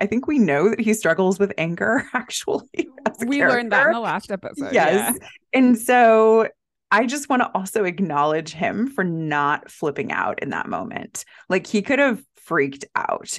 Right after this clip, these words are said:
Speaker 1: in that situation. And maybe he was internally, <laughs> but instead, like, he has no words and then he leaves.
Speaker 2: Mm-hmm.
Speaker 1: Again, we don't know how angry he is, but for somebody who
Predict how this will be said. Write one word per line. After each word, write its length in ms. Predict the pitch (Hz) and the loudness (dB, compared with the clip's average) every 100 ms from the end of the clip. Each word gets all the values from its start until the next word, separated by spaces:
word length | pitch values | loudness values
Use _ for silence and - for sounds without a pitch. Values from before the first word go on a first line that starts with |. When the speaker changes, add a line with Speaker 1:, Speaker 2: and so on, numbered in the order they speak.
| - | -8
Speaker 1:
in 100 | 160 | -4
that 180 | 135 - | -2 -2
situation. 880 | 156 147 139 120 143 135 131 139 139 _ _ - | -6 -2 -2 -2 -4 -4 -4 -6 -8 _ _ -2
And 160 | 254 254 | 2 4
maybe 240 | 277 277 | 6 6
he 120 | 254 | 4
was 380 | 196 208 190 151 | 4 4 4 2
internally, 680 | 160 156 - 131 160 214 262 | -2 -2 -4 -2 0 2 2
<laughs> 160 | 214 - | 0 -2
but 100 | - | 0
instead, 600 | 226 302 - 226 202 269 _ 208 | 2 2 4 4 4 0 _ 0
like, 160 | 233 | 0
he 180 | - 220 | 0 0
has 240 | 240 254 254 | 0 0 2
no 140 | 233 | 4
words 300 | 190 190 185 - | 4 2 0 -2
and 180 | 190 185 | 0 2
then 160 | 180 | 0
he 160 | 180 180 | -4 -8
leaves. 600 | 170 247 160 143 175 202 - | -4 -2 -2 -4 -6 -10 -8
Speaker 2:
Mm-hmm. 480 | 202 185 185 147 156 | -8 -4 -2 -2 -2
Speaker 1:
Again, 240 | 330 311 | 0 0
we 80 | 320 | 2
don't 140 | 349 277 | 2 4
know 140 | 233 | 2
how 400 | 233 - 160 175 | 0 -2 0 0
angry 400 | 165 170 165 170 | 0 -2 -2 -2
he 140 | 151 | -2
is, 280 | 113 156 202 | -2 0 0
but 180 | 180 - | -2 0
for 120 | 208 | 0
somebody 380 | 208 233 269 320 | 2 2 2 2
who 360 | 294 208 175 | 2 4 4